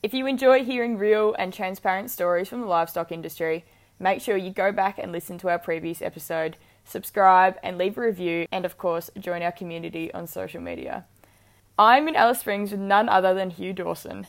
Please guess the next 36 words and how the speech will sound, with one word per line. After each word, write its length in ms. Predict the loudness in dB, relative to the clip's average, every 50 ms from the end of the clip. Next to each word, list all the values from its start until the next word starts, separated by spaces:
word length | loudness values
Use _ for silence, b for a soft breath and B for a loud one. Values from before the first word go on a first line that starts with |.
| _
head 220 | -4 -4 -4 -4 -4
stockman 500 | 0 2 2 2 2 0 -4 -4 0 2
at 200 | 2 0 2 2
Beetaloo 440 | 0 0 0 2 2 2 0 0 0
Station. 680 | 0 2 2 2 2 2 -2 -6 -10 -10 -10 -10 -12 b b b b b b b
If 180 | 0 0 0 2
you 100 | -2 -4
follow 320 | 4 6 6 6 8 10
us 320 | 10 10 10 8 6 4 4
or 140 | 4 4 6
keep 220 | 6 6 4 6
an 80 | 4 4
eye 180 | 4 6 6
on 80 | 6 4
agricultural 540 | 2 2 0 2 2 2 2 2 -2 -2 -2
media, 500 | 0 0 0 2 4 6 6 6 6 4
you've 280 | 2 0 -2 -2 -2 -2
probably 440 | -2 0 0 -2 -2 -2 -2 0
heard 200 | 2 2 0 0
of 100 | 0 -2
Hugh. 380 | -6 -8 -8 -6 -6 -6 -8 -8 b b b b b b
He's 200 | -6 -6 -4 -2
an 80 | 0
active 280 | 0 0 0 -2 -4 -2
advocate 440 | 0 0 0 -2 -2 0 0 0 0
and 140 | -2 -2 0
livestock 360 | 0 0 0 -2 -4 -6 -4
leader 360 | -4 -4 -2 -2 -2 -2 -2 -4
and 100 | -6 -8
a 40 |
very 260 | -6 -6 -4 -4 -4 -4
valued 420 | -6 -6 -6 -6 -6 -8 -10 -10
member 260 | -10 -12 -8 -6 -6
of 260 | -4 -4 -4 -8 -6 -4
our 140 | -4 -4 -4
community. 640 | -6 -12 -14 -14 -12 -14 -12 -12 -12 -12 -12 -14